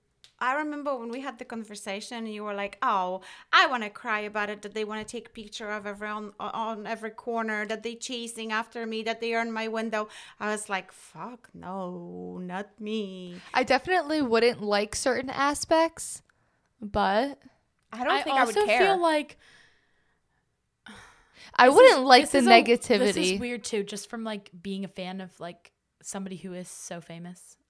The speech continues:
Speaker 2: Harry Styles.
Speaker 4: <laughs> Um,
Speaker 3: Harry Styles.
Speaker 4: I also feel like, this is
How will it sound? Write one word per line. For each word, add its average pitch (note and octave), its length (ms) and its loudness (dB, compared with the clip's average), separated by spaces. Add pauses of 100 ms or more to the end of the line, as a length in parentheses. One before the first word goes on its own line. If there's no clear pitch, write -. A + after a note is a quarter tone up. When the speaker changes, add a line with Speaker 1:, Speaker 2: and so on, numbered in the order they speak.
(120)
Speaker 2:
Harry F3+ 220 -4
Styles. F#3+ 500 0
Speaker 4:
<laughs> G5 60 -4 (440)
Um, B3 520 4
Speaker 3:
Harry G3 220 2
Styles. - 340 -6
Speaker 4:
I B3 180 4
also B3 340 0
feel C4 280 -6
like, A3+ 360 -6 (760)
this A#3 240 -12
is A#3 160 -16